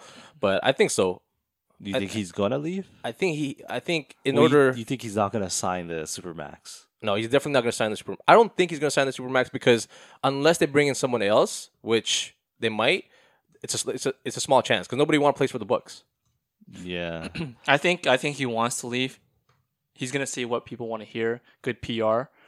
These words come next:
Speaker 3: um, and that's the reason why he sat out
Speaker 1: But usually
Speaker 3: a few of
Speaker 1: Giannis
Speaker 3: the games, right?
Speaker 1: d-, does stick to his word. So I, I have no clue, but I have, I have percentages. My percentage is that seventy-five percent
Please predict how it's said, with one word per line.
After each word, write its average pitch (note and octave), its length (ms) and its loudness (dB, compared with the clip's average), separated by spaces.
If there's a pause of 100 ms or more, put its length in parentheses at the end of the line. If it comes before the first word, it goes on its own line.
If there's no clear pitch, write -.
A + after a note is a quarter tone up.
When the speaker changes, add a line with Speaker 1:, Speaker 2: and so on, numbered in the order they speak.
(560)
Speaker 3:
um, G#2 520 -2
and B2 140 -4
that's C3+ 140 2
the B2+ 100 -6
reason A#2+ 220 -6
why A2+ 100 -4
he A#2 140 -10
sat A2+ 240 0
out A2+ 100 0
Speaker 1:
But D#3 80 4
usually A3 340 2
Speaker 3:
a C#3 40 -2
few B2+ 100 6
of C#3+ 80 8
Speaker 1:
Giannis D3 120 6
Speaker 3:
the A#2+ 60 -2
games, A#2+ 300 -2
right? A#2+ 120 0
Speaker 1:
d-, - 120 -2
does B2+ 200 4 (120)
stick - 300 -4
to - 80 -6
his G2 160 -2
word. F#2 180 0
So - 220 0
I, G#2 100 2 (320)
I C3 140 -6
have D3+ 160 2
no C#3+ 160 0
clue, D3 220 0
but A2 260 2 (1000)
I A#2+ 80 0
have, B2+ 220 6 (720)
I A2+ 60 0
have B2 160 0
percentages. A2 560 0
My A#2+ 140 2
percentage C3 440 0
is G#2+ 100 -6
that G2+ 240 0 (640)
seventy-five C3 440 2
percent A2 380 -2